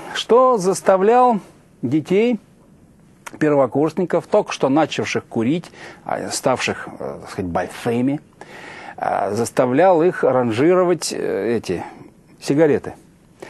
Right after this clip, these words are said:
Вот. Это такой был эксперимент. Э, люди повзрослее, вот у них с ранжированием сигарет интересного результата никогда не получалось. Потому что люди взрослые, они уже давно испорчены, вот,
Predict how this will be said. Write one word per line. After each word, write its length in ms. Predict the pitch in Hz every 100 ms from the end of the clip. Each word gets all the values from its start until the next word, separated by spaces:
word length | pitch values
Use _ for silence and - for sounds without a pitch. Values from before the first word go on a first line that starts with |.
| - - -
Вот. 260 | 87 90 82
Это 140 | -
такой 300 | - 180 196
был 200 | 165 151
эксперимент. 680 | 139 - 160 170 220 226 175
Э, 240 | 135 131 147
люди 240 | 208 196
повзрослее, 720 | 180 185 180 202 - 240 233
вот 280 | 165 180 -
у 60 | 175
них 300 | 190 165 -
с 260 | - 147
ранжированием 560 | 165 165 160 180 165 160
сигарет 560 | - 160 170 185 175
интересного 640 | - 147 147 170 170 - 147
результата 480 | 139 143 156 151 143
никогда 300 | 139 143 143
не 100 | 123
получалось. 640 | 131 135 - 82 - - - - - - -
Потому 280 | - 156 151
что 320 | - 151 147
люди 260 | 156 160
взрослые, 540 | 151 170 214 180 165 147
они 160 | 165
уже 240 | 170 131 123
давно 380 | 131 131 131 117
испорчены, 600 | - 131 110 - 101 98
вот, 200 | 95